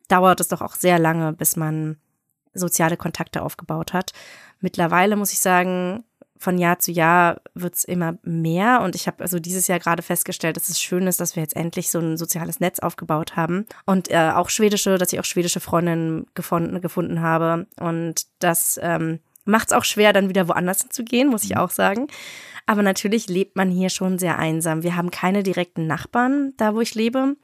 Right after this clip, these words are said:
Speaker 1: Und, ähm, wir sehen halt weiter weg Häuser. Die meisten Häuser, die in unserer Umgebung sind, sind gar nicht bewohnt, sondern nur Sommerhäuser. Das heißt, im Winter sind wir hier wirklich ziemlich alleine.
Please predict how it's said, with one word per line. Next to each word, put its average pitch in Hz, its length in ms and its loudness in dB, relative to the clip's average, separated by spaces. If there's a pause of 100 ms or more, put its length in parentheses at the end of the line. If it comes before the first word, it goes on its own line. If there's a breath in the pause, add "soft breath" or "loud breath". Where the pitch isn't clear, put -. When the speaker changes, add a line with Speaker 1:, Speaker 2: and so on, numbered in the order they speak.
(580 loud breath)
Speaker 1:
Und, 175 580 -2
ähm, 165 280 -2
wir 175 80 2
sehen 214 320 4
halt 214 380 2
weiter 180 320 2
weg 185 240 -2
Häuser. 202 480 6
Die 196 100 -4
meisten 180 460 2
Häuser, 185 260 2
die 185 120 -2
in 170 200 0
unserer 175 280 -2
Umgebung 180 440 0
sind, 175 240 -2
sind 175 180 -2
gar 170 140 2
nicht 175 160 -4
bewohnt, 170 480 -2
sondern 170 380 0
nur 165 120 0
Sommerhäuser. 226 680 2
Das 208 160 -4
heißt, 170 240 -2
im 175 180 -4
Winter 190 320 -2
sind 180 160 -4
wir 165 60 -2
hier 165 100 -2
wirklich 175 300 -8
ziemlich 220 420 0
alleine. 175 460 0